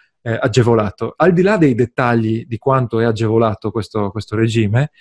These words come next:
e magari potremmo fare un, un, una, un altro episodio su, sull'attuale regime agevolato del forfettario, ma,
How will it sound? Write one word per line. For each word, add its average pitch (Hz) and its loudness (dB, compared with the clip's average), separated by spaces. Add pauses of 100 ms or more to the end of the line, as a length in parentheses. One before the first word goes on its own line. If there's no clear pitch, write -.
(220)
e 127 -2
magari 131 0
potremmo 123 -2
fare 117 0
un, 117 -4
un, 117 -4
una, 113 -2
un 110 -6
altro 113 -4
episodio 113 -4
su, - -18
sull'attuale 107 -2
regime 107 -2
agevolato 104 -2
del 110 -12
forfettario, 110 -6
ma, 120 0